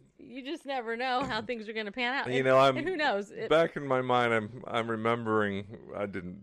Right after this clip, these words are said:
Speaker 2: wasn't watching, but I saw the clips on YouTube, however many years, well, probably five years ago now,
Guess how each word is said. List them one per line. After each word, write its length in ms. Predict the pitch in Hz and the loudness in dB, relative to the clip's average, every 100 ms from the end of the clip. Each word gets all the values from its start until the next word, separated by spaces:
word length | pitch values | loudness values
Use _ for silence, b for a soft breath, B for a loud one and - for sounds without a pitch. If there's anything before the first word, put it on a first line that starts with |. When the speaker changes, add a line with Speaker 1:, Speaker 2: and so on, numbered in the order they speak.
| - | -8
Speaker 2:
wasn't 240 | 101 90 92 | -6 -4 -2
watching, 320 | 95 98 95 | 0 -2 -6
but 120 | 92 | -6
I 40 | 90 | -4
saw 220 | 98 90 | -2 -4
the 60 | |
clips 340 | 87 101 92 - | -4 -4 -6 -6
on 60 | 92 | -10
YouTube, 360 | 87 98 90 87 _ _ _ _ | -6 -6 -6 -8 _ _ _ _
however 320 | 92 92 92 92 | -4 -2 -2 -4
many 200 | 98 104 | -6 -6
years, 140 | 101 92 | -8 -4
well, 300 | 92 90 82 _ _ _ _ _ _ _ | -2 -2 -6 _ _ _ _ _ _ _
probably 360 | 98 95 92 90 - - | 0 2 -2 -6 -4 2
five 280 | 104 107 | 4 4
years 240 | 95 92 85 | 0 -4 -4
ago 200 | 92 90 | -4 -4
now, 300 | 92 87 | -4 -4